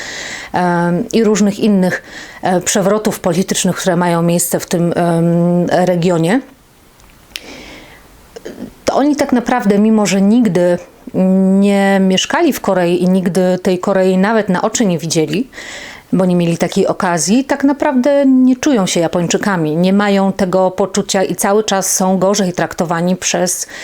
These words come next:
e, właśnie tamtejszych mieszkańców. Cały czas są wyzywani od Koreańczyków, są dyskryminowani, są wręcz szykanowani. Mm, to było dla mnie, no, dość, e, znamienne i takie, może nie wstrząsające, ale poruszające podczas lektury.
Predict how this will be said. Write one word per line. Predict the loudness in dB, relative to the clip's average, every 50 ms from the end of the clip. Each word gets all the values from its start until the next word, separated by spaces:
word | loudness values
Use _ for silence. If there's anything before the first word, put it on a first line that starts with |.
| -16 -18 -14 -6 -2
e, | -2 0
właśnie | 0 0 -2 0 -2 -2 -2
tamtejszych | -2 -2 -2 -2 -2 -2 -2 -2 0
mieszkańców. | 0 -2 0 0 0 0 0 0 -2 -4 -4
Cały | -2 0 0 0 0
czas | 0 -2 0
są | 0 0 0
wyzywani | 0 0 0 0 0 0 0 0 0
od | -2 -2
Koreańczyków, | -2 -2 0 0 0 -2 -2 -4 -4 -4 -4 -4 -2
są | -4 -2
dyskryminowani, | -2 -2 -4 -2 -2 0 2 4 4 4 2 2 0 0 0 2 2 0 0 -2 -8 -14 -16 -10 -6
są | -4 -2 0 0
wręcz | 0 0 -2 -2
szykanowani. | -2 -2 -2 0 0 2 2 2 2 0 0 0 0 0 0 0 -2 -6 -12 -18 -18 -18 -18 -20 -20 -20 -18 -8 -2 0
Mm, | 2 4 4 4 4 4 4 2 2 2 2 0 -2 -2 -2 -2 -2 -2 -2 _
to | 0 2 2 2 2
było | 2 2 2 2 4 4 2 2
dla | 2 2 2 2 2
mnie, | 2 2 2 2 2 2
no, | 2 2 2 2 2 2 2
dość, | 2 0 0 0 0 -2 -4 -4 -4 0
e, | 0 2 2 2 2 0 -2 -4 -8 -20 -20 _ -20 -20 -20 -20 -20 -20 -20 -16 -14 -8 -6 -4
znamienne | -2 0 0 2 2 2 2 4 4 4 2 2 0
i | 0 -2
takie, | -2 -2 -4 -2 0 0 0 2 0 0 -2 -6 -10 -18 -20 -20 -20 -6 -4
może | -2 0 2 2
nie | 0 0
wstrząsające, | 0 0 0 0 0 0 0 0 2 2 2 2 2 2
ale | 0 0
poruszające | 0 0 0 0 0 0 0 0 0 0 -2 -2 -4 -4 -4
podczas | -4 -6 -6 -6 -6 -4 -4
lektury. | -4 -4 -4 -4 -2 -2 0 -2 -2